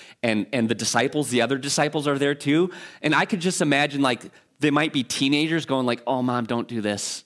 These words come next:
Don't embarrass us in front of our friends. Oh." And the mom comes up, and says, "All right, Jesus, I got this request. Make my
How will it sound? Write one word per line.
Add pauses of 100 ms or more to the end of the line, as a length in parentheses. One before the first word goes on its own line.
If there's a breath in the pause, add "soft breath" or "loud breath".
(120)
Don't
embarrass
us
in
front
of
our
friends. (120)
Oh." (760 loud breath)
And
the
mom
comes
up, (720)
and
says,
"All
right,
Jesus,
I
got
this
request. (720)
Make
my